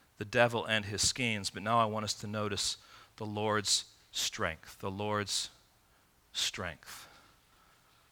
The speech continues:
Paul gives his readers two pieces of in-, instruction here on how to fight in the battle. Verse ten, "Finally,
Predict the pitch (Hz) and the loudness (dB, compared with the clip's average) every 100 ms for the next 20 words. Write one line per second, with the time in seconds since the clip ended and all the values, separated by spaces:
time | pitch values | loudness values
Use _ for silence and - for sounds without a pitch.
0 | _ _ _ _ _ _ _ _ _ _ | _ _ _ _ _ _ _ _ _ _
1 | _ - - - 143 131 131 135 113 - | _ -20 -6 6 8 8 4 2 4 2
2 | 120 101 110 120 117 95 - - 147 135 | 2 -4 0 2 2 0 -4 -2 -2 -2
3 | 139 117 117 110 107 - - 104 107 110 | -2 -2 -2 -4 -6 -10 -6 -6 -4 -6
4 | - 120 113 - 101 98 107 98 98 - | -2 0 2 0 -4 -6 0 0 -2 -10
5 | - - - - - 95 90 - 120 127 | -20 -20 -20 -20 -10 -6 0 4 6 4
6 | 113 - 107 104 104 - 98 95 95 95 | 0 -2 2 2 0 -6 -6 -6 2 4
7 | 92 82 85 _ - 92 - 113 90 85 | 4 0 -10 _ -8 -6 -4 -4 -6 -6
8 | - 123 117 90 | 4 4 4 -2